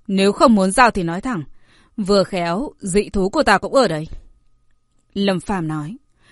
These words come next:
Trần Hầu vội nói, "Đừng sốt ruột, vị này là sư thúc của ta.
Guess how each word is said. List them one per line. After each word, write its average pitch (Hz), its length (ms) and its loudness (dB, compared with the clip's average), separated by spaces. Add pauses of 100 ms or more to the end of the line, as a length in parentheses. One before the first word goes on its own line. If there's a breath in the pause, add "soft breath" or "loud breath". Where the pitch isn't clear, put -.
(160 soft breath)
Trần 208 220 2
Hầu 175 200 0
vội 185 200 -6
nói, 180 340 -6 (460 soft breath)
"Đừng 208 200 2
sốt 262 240 2
ruột, 165 220 -2 (360)
vị 202 200 4
này 185 220 4
là 196 100 2
sư 202 200 0
thúc - 180 -4
của 220 120 0
ta. 165 280 -8